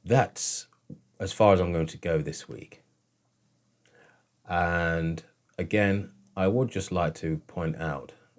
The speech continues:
as I haven't said, uh, so far today, I'm not trying to share a belief system. Uh, these are just my observations. These are just what I refer to as observations.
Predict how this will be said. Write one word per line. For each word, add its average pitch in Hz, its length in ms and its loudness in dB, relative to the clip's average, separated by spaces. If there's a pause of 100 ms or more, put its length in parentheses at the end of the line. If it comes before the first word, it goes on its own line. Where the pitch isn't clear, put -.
(200)
as 85 120 -6
I 82 120 0
haven't 98 240 0
said, - 300 -4 (200)
uh, 78 220 -6
so 78 240 -4
far - 340 -4
today, - 500 -16 (920)
I'm 107 160 2
not 139 180 4
trying 98 300 0
to - 80 -10
share 85 320 0
a 80 80 2
belief 78 400 -2
system. 73 560 -8 (420)
Uh, 87 120 -6 (100)
these 120 260 0
are 107 60 4
just 92 300 -2
my 87 220 -2
observations. 78 840 -6
These 82 160 -10
are 85 40 -12
just 80 300 -10
what 82 160 -4
I 85 200 -2
refer 80 400 -4
to - 180 -12
as 71 140 -10
observations. 67 880 -8